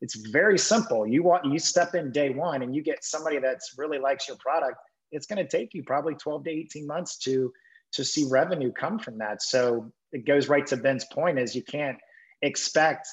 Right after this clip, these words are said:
in your first six months to see revenue. You really can't expect in your first twelve months to see revenue. And if you start to see that, I think you're onto something and you're, you're really creating, um, you know, a niche and a pathway for, for your product to enter into the U S market.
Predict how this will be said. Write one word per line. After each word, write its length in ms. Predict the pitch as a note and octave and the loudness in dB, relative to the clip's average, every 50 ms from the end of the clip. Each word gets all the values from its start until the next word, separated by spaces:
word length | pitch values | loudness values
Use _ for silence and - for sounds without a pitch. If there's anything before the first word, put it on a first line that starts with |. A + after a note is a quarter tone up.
| - - | -10 -10
in 120 | C#3 C3 | -8 -8
your 100 | C3 A#2+ | -8 -8
first 280 | - - C#3+ C3 - - | -6 -4 -4 -4 -4 -6
six 240 | C3+ B2+ - - | -8 -8 -10 -10
months 300 | - C3+ C#3 D3 C#3 - | -8 -8 -8 -8 -8 -10
to 100 | - - | -10 -10
see 200 | B2 - - B2+ A2+ | -12 -10 -10 -10 -6
revenue. 280 | C3 D#3 F3+ D3 A#2+ G#2 | -4 -4 -4 -6 -8 -10
You 100 | A2 A2+ | -6 -4
really 180 | A#2+ B2 C3 | -2 -2 -2
can't 220 | B2+ - C#3 C#3+ C#3 | -2 -2 -6 -6 -6
expect 360 | B2+ - - - D#3 C#3 - | -6 -6 -4 -4 -4 -4 -4
in 60 | D3+ | -10
your 100 | D3+ D3 - | -14 -8 -4
first 220 | - E3 - - | -2 -2 -2 -4
twelve 200 | - - A3+ C#4+ D#4 | -2 0 0 0 0
months 180 | F#3 C3+ - | -2 -8 -10
to 100 | - - | -12 -16
see 180 | A2+ - - A2+ | -16 -14 -12 -6
revenue. 320 | G#2+ G#2+ G#2+ G#2+ G#2+ A2+ | -4 -4 -4 -4 -6 -8
And 80 | A2 A2 | -8 -8
if 100 | A2 - | -8 -8
you 80 | B2+ B2 | -6 -6
start 300 | - - - E3+ F3 - | -4 2 2 2 2 2
to 100 | - B2+ | 0 -4
see 280 | - - F#3+ A3+ G#3+ | -4 -2 -2 -2 0
that, 280 | D3+ B2+ A2+ A#2 B2+ - - - _ _ _ _ _ - - | 2 2 2 2 2 -2 -6 -16 _ _ _ _ _ -4 -4
I 80 | B2 | -4
think 240 | - - D3 C3 - | -2 -2 -4 -2 0
you're 160 | C#3 B2+ B2 | 2 4 4
onto 220 | C3+ E3 G3 C#3+ A#2+ | 4 4 2 0 -2
something 460 | - - C3+ A#2+ A#2 - - B2 A#2+ | -4 -4 -4 -6 -6 -6 -8 -8 -6
and 140 | A#2+ A#2+ A#2 | -6 -6 -6
you're, 220 | A#2 A#2 A2+ A2+ | -6 -6 -6 -4
you're 160 | A2 B2 B2 | -2 -2 0
really 340 | A#2 B2 B2 B2 B2 A#2+ A2 - | 2 2 4 4 4 0 0 -6
creating, 760 | - - - C3 A#2+ A#2+ B2 B2+ B2+ B2 A#2 A#2 A2+ A2+ A2 _ _ _ _ _ _ _ _ _ - | -8 -6 -4 0 2 2 2 2 0 -2 -6 -8 -12 -14 -18 _ _ _ _ _ _ _ _ _ -8
um, 460 | A#2 A2 A2 G#2+ G#2+ G#2+ G#2+ A2+ - | -4 -2 -2 -2 -4 -4 -8 -10 -10
you 140 | - B2+ A#2+ | -8 -6 -4
know, 100 | A#2 A2+ | -4 -2
a 60 | A2 | -2
niche 300 | A2+ A2+ B2 C3 B2+ - | 0 0 0 0 0 -2
and 80 | B2+ A2+ | -6 -6
a 40 | G2+ | -4
pathway 460 | - A2 A2+ A#2 - - A#2+ G#2+ G#2 | -2 0 0 0 0 -2 -4 -4 -4
for, 400 | - - - A#2+ A#2+ B2 A#2+ - - - | -4 -4 -4 -2 -2 -2 -4 -6 -8 -4
for 140 | C3 A#2+ C#3+ | 0 0 2
your 100 | C#3+ - | 0 0
product 360 | - - A2+ G#2+ G#2 G2 - | 0 -2 -2 -2 -2 -4 -8
to 80 | A#2+ | -10
enter 260 | A2+ G#2 G#2+ - A2 G#2+ | -10 -8 -8 -8 -8 -8
into 200 | G#2 G#2 - G#2 | -8 -10 -14 -14
the 120 | G2 G2+ | -12 -12
U 100 | G2+ G2+ | -12 -10
S 140 | F#2+ F#2 - - | -12 -12 -12 -16
market. 220 | - - _ _ | -18 -20 _ _